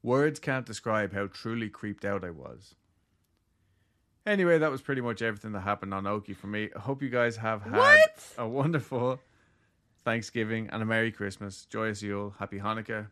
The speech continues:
Speaker 1: Badass Kwanzaa, or any other winter festivities to you and your listeners. Keep rocking, guys. Devin.
Speaker 2: That was it?
Speaker 1: <laughs> Yeah,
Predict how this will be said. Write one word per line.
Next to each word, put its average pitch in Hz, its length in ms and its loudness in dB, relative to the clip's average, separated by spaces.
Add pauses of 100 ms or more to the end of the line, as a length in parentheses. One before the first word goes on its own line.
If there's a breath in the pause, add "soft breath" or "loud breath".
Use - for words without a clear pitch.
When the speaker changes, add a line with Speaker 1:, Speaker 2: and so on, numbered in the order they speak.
(140)
Speaker 1:
Badass 104 360 -4
Kwanzaa, 110 480 -6
or 110 220 -2
any 151 320 -6
other 123 480 -4
winter 113 480 -8
festivities 98 760 -10 (300)
to - 80 -14
you 101 280 -6
and 95 120 -10
your 92 100 -8
listeners. 95 480 -10 (600)
Keep 123 220 -4
rocking, 113 320 0
guys. 95 420 -4 (760)
Devin. 80 460 -6 (240)
Speaker 2:
That 285 180 0
was 440 240 2 (120)
it? 359 500 2 (140)
Speaker 1:
<laughs> - 200 -4
Yeah, - 240 6